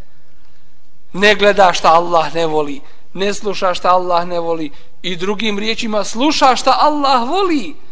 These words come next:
To jeste ove dersove, sluša Allahov govor, Kur'an,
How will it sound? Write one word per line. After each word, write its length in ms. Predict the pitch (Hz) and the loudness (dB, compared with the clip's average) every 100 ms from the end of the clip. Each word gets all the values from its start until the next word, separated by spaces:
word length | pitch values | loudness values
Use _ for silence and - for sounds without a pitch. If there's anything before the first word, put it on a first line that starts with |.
| - | -2
To 180 | 202 180 | 0 0
jeste 400 | 196 185 180 151 | 0 0 0 2
ove 240 | 160 151 | 2 0
dersove, 580 | 139 170 - 180 165 160 - - | 0 0 0 -2 0 -2 -4 -8
sluša 380 | - 147 185 175 | -8 -2 0 0
Allahov 560 | 160 170 175 170 160 147 | 0 4 4 6 2 2
govor, 400 | 180 170 160 - - - | 2 2 0 -2 -6 -6
Kur'an, 640 | - 233 240 214 214 202 | -2 0 0 4 6 4